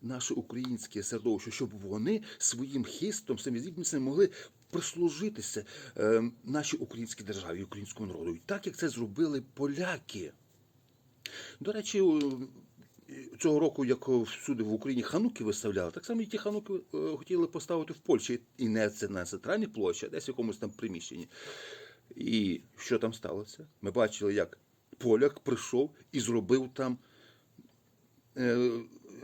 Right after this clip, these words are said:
шухер там зробив. Порозкидав, потрощив, е, протигазом, е, там ш-, шкоди навів.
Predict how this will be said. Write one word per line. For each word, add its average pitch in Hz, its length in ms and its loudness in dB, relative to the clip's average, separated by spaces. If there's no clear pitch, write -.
шухер 214 320 0
там 101 160 -6
зробив. 80 340 -6
Порозкидав, 151 640 4
потрощив, 151 600 0
е, 123 60 0
протигазом, 139 600 4
е, 135 720 8
там 131 220 0
ш-, - 140 -10
шкоди 131 260 4
навів. 135 320 0